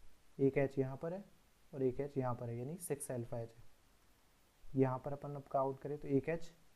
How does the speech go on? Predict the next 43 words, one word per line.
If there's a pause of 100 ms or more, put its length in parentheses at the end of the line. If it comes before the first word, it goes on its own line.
(140)
और
ये
दो
एच,
यानी
three
alpha
H। (1400)
इसमें
count
करें (260)
तो
हमारे
पास
सी
एच
थ्री,
सी
H
three, (1400)
tan
alpha
एच। (280)
तो
जिसमें
सबसे
कम
alpha
H
होंगे (340)
वो
सबसे (100)
least
stable
होगा। (800)
तो
यहाँ
पर
कम
alpha
H
वाले
सी